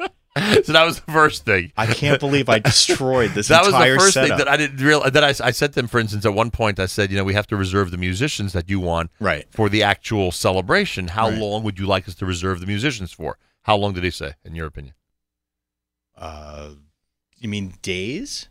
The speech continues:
Speaker 1: No,
Speaker 2: Or
Speaker 1: hours. How many hours would he need the musicians there for?
Speaker 2: Oh,
Speaker 1: Five.
Speaker 2: I would imagine at least four or five
Speaker 1: Right,
Speaker 2: hours.
Speaker 1: that's what I would think,
Speaker 2: Yeah.
Speaker 1: right? So he said seven. So he wants
Speaker 2: Wow.
Speaker 1: him there for
Speaker 2: Yeah.
Speaker 1: seven.
Speaker 2: Mm-hmm.
Speaker 1: Then I said, "Have you gotten permission for some of the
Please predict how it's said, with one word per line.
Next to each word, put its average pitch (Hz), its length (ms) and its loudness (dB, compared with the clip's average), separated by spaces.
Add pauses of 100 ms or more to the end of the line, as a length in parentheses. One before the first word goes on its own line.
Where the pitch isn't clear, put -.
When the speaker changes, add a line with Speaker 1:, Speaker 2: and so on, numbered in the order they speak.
Speaker 1:
No, 113 300 4
Speaker 2:
Or - 120 -4
Speaker 1:
hours. 90 520 2 (160)
How 120 80 -2
many 120 160 -2
hours 92 340 0
would 87 100 -6
he 95 100 -2
need 95 120 -2
the 82 100 -4
musicians 82 480 -6
there - 160 -10
for? - 240 -18 (800)
Speaker 2:
Oh, - 60 0
Speaker 1:
Five. 92 160 2 (220)
Speaker 2:
I 98 40 -4
would 101 80 -4
imagine 95 500 -4
at 82 80 -10
least 104 220 -10
four 92 200 -14
or 82 40 -16
five 76 260 -14
Speaker 1:
Right, 147 140 8
Speaker 2:
hours. 117 80 2
Speaker 1:
that's 113 200 0
what 107 80 2
I 104 60 4
would 107 160 0
think, 135 240 -2
Speaker 2:
Yeah. 95 60 -4
Speaker 1:
right? 95 140 -6
So - 80 -4
he 120 80 -2
said 110 200 -4
seven. - 400 -4 (500)
So - 120 -4
he 120 80 4
wants 101 240 2
Speaker 2:
Wow. - 60 -8
Speaker 1:
him - 40 -6
there 85 100 -2
for - 120 -10
Speaker 2:
Yeah. 82 60 -8
Speaker 1:
seven. 60 300 -8 (160)
Speaker 2:
Mm-hmm. 87 160 -14
Speaker 1:
Then 135 120 4
I 135 120 0
said, 92 360 -2
"Have 95 160 -2
you 98 100 -4
gotten 92 260 -4
permission 98 500 -4
for 90 140 -8
some 98 260 -4
of 80 120 -14
the 82 200 -8